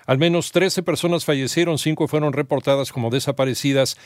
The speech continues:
luego de registrarse un incendio en un centro nocturno en la ciudad de Murcia, en España.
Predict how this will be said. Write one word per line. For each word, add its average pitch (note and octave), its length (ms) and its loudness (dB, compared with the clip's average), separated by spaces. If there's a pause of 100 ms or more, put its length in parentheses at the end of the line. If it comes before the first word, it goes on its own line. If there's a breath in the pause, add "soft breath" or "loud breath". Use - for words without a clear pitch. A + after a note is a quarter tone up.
(140 loud breath)
luego C#3+ 220 2
de B2+ 100 2
registrarse B2+ 640 -2
un C#3 80 0
incendio C#3+ 480 -2
en B2 80 -4
un C3 80 -2
centro C3+ 340 -4
nocturno A#2+ 640 -2
en A#2 120 -6
la C3 60 -4
ciudad B2 260 -2
de A#2+ 60 -2
Murcia, B2 460 -4
en G2 80 -8
España. C#3+ 460 -2